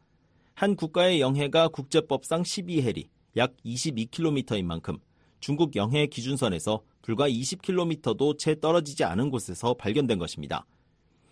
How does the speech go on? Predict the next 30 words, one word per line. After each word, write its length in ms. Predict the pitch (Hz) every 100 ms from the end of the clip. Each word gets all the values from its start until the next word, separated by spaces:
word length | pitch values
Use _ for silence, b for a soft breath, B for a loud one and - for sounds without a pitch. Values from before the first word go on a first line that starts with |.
| b
안산 280 | - 139 180
일 100 | 180
호는 240 | 180 214 220
지도에서 460 | 156 175 175 202
사라지기 440 | 196 202 190 185 165
전까지 540 | 151 147 139 135 170
뱃머리를 760 | 156 113 143 143 107 120 139 -
중국 340 | 139 147 165
방향으로 480 | - 131 120 101 139
향했는데 560 | 131 110 92 104 92 - _ b b b b
이는 280 | 107 151 165
안산 380 | 82 120 165 170
일 120 | 151
호의 180 | 156 139
목적지가 720 | 107 - 151 - 110 - - _
중국 400 | - 135 156 160
항구 300 | 143 107 78 -
혹은 260 | - 120 151 b b
중국 380 | - 123 151 -
영해였을 600 | 92 120 151 113 - 135
가능성을 560 | - 107 135 127 92 127
시사합니다. 600 | 127 107 80 80 80 - _ _ b b b b b
앞서 340 | 107 - 180
유엔 260 | 139 147 175
안보리 360 | 170 156 170 180
대북제재위원회는 1040 | 135 156 160 165 160 147 139 131 147 170
지난 280 | - 160 147
이천십팔 560 | 120 165 151 - 123 123
년 120 | 151
삼월 300 | 160 110